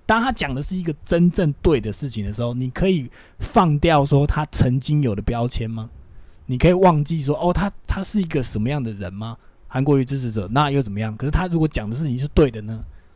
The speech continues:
你要接受才，你应该要选择接受，而不是你又把她后面那个标签拿出来说，“哦，因为这个标签说她讲的话是不一定可以被接受”或者怎么样。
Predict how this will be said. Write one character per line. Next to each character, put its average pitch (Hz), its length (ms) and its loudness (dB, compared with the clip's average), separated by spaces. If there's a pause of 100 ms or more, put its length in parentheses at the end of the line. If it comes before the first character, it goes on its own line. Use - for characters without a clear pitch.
(180)
你 127 120 0
要 170 160 6
接 147 280 2
受 139 240 2
才， 110 220 -10
你 123 100 -2
应 156 140 2
该 180 120 2
要 175 100 0
选 113 200 0
择 123 120 -2
接 147 280 -2
受， 127 260 2
而 113 100 -2
不 120 120 -4
是 143 180 -8
你 110 260 -10
又 165 200 0 (480)
把 107 260 -2
她 143 200 -6
后 156 160 0
面 143 140 0
那 143 40 -4
个 135 100 -4
标 135 180 2
签 131 120 -2
拿 110 160 -4
出 117 60 0
来 110 100 0
说 117 140 -8
，“哦， 143 160 -6
因 175 140 2
为 180 60 2
这 175 60 -2
个 151 80 0
标 143 160 2
签 135 160 -2
说 127 140 0
她 135 100 0
讲 95 200 -4
的 107 80 -8
话 120 160 -4
是 104 120 -10 (140)
不 135 160 2
一 110 60 2
定 110 260 -4 (640)
可 131 120 4
以 120 60 6
被 120 160 6
接 110 180 -4
受” 104 220 -6
或 110 100 -8
者 104 60 -8
怎 - 140 -12
么 - 80 -16
样。 - 120 -14